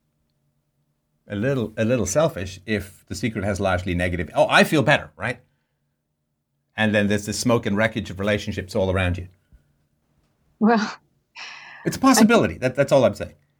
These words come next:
Speaker 2: Yeah, it's a possibility, but I think it's easier to live with the secret. I, it, it's easier because I don't have the smoke and wreckage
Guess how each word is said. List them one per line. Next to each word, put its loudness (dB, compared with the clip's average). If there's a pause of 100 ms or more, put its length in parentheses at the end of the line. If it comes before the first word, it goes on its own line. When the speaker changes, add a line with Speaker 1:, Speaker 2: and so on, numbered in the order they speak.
(100)
Speaker 2:
Yeah, 4
it's 2
a 2
possibility, 0
but -4
I -2
think -4
it's -2
easier 2
to -4
live 2
with -6
the -2
secret. -10 (500)
I, -10 (880)
it, -8
it's -6
easier 0
because -4
I 2 (100)
don't 0
have -2
the -6
smoke -4
and -4
wreckage -6